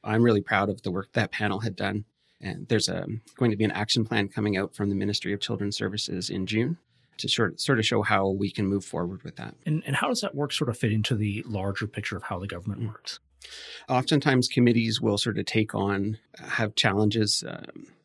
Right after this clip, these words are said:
Speaker 1: delegated to them so that they can take a closer look.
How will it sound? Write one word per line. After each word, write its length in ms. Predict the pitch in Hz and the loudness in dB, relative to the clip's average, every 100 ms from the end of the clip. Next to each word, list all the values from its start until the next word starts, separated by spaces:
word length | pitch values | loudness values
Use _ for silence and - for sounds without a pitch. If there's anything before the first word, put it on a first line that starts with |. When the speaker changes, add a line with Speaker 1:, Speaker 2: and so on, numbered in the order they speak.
| - - | -10 2
Speaker 1:
delegated 500 | 110 110 127 127 120 | 2 4 2 2 2
to 100 | 127 | 2
them 220 | 120 180 | 2 2
so 140 | 123 | 2
that 220 | 104 104 - | 2 0 2
they 120 | 101 | 0
can 320 | - 101 95 | 2 0 0
take 240 | - 113 - | 0 -2 -2
a 40 | |
closer 420 | - 113 98 107 | 0 2 2 0
look. 240 | 98 113 | 0 -2